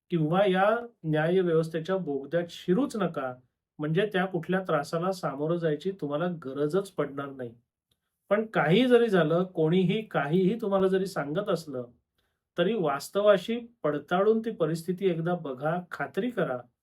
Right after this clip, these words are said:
मगच अंतिम निर्णय घ्या. केवळ कोणीतरी सांगतो म्हणून आणि कोणीतरी कशाला, मी जरी तुम्हाला एखादी गोष्ट सांगत असलो,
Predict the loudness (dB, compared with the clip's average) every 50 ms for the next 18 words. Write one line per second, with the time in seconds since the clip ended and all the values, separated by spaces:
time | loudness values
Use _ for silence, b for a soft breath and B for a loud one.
0 | _ _ _ _ _ _ _ _ -2 2 4 4 6 6 6 6 4 0 -2 0
1 | 0 2 2 2 2 2 2 0 0 -2 -4 -6 -6 -4 -6 -6 -6 -8 -12 _
2 | _ _ _ _ _ _ _ _ _ _ 0 4 6 6 8 8 6 4 4 2
3 | 4 4 4 6 6 6 6 6 4 4 2 2 2 2 2 2 2 4 4 4
4 | 2 2 0 -2 -2 -2 -2 -2 0 2 4 4 4 2 2 2 2 0 0 0
5 | 0 0 0 -2 -2 -2 0 0 2 6 6 6 6 4 0 2 2 2 2 2
6 | 2 2 0 0 0 -2 -2 -2 -2 -4 -4 -4 -4 -4 -4 -4 -4 -6 -6 -10
7 | -10 -14 -12 -10 -10 -10